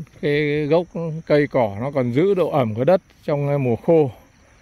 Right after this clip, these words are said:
À, đấy, nói <laughs> những cái đám vỏ ngô và sã cứ bóc để đem về luộc đây. Đấy, hiện giờ bà xã đang, ờ, cái cào cỏ dưới này đây. Chỗ này là mình phát hôm trước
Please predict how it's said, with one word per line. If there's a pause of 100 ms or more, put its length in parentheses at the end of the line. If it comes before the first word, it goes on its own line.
(460)
À,
đấy,
nói
<laughs>
những
cái
đám
vỏ
ngô
và
sã
cứ
bóc (600)
để
đem
về
luộc
đây. (440)
Đấy,
hiện
giờ
bà
xã
đang,
ờ, (400)
cái
cào
cỏ
dưới
này
đây. (1300)
Chỗ
này
là
mình
phát
hôm
trước